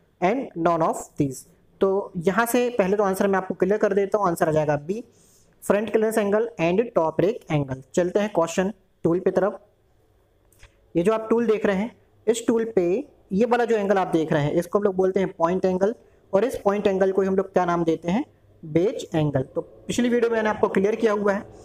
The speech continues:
इसके ऊपर वाले एंगल को हम लोग बोलते हैं rake angle और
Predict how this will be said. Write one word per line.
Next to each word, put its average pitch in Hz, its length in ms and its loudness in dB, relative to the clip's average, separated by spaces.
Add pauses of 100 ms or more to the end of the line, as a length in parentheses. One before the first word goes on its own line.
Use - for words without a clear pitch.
(360)
इसके 220 180 -2
ऊपर 240 220 0
वाले 233 220 2
एंगल 220 360 0
को 226 100 -2
हम 214 80 -2
लोग 220 140 -2
बोलते 208 320 -2
हैं 220 140 -8 (380)
rake 208 280 0
angle 226 320 0 (460)
और 233 180 2